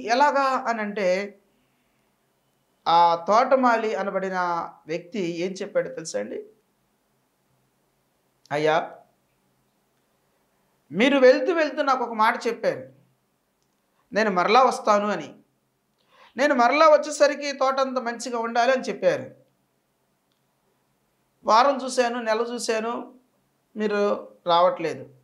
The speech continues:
సంవత్సరాలు కూడా అయిపోతా ఉన్నాయి. మీరు రారులే అనే మనసుకి నేను ఏ కొంచెం కూడా అవకాశం ఇవ్వలేదు. నేను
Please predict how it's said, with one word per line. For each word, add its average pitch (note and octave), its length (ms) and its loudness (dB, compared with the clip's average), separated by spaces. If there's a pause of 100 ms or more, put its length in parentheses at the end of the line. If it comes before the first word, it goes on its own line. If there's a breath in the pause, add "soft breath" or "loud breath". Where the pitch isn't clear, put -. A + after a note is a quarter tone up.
(160)
సంవత్సరాలు A3+ 500 -2
కూడా G#3+ 180 0
అయిపోతా F3 360 -6
ఉన్నాయి. B2+ 280 -12 (1400)
మీరు C4 240 4
రారులే C4 640 4 (260)
అనే C4+ 200 -4
మనసుకి C4+ 680 -4
నేను C4+ 240 -4
ఏ A#3+ 140 2
కొంచెం C4+ 420 0
కూడా B3+ 160 2
అవకాశం B3 400 -2
ఇవ్వలేదు. A3+ 400 0 (1300 soft breath)
నేను B3+ 200 2